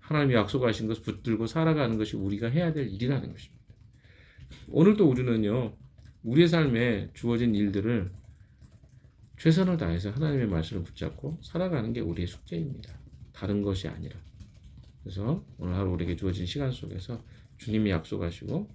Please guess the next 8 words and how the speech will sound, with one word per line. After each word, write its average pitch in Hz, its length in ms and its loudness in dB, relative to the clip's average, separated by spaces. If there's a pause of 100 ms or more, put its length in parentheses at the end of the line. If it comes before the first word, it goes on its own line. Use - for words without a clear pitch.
(400)
주님이 104 500 2 (420)
보수해 104 320 2
주시겠다 85 500 -4
약속하신 85 500 -4
그 - 100 -6
말씀을 90 480 -2
붙잡고 143 640 -6 (240)
믿음으로 139 640 2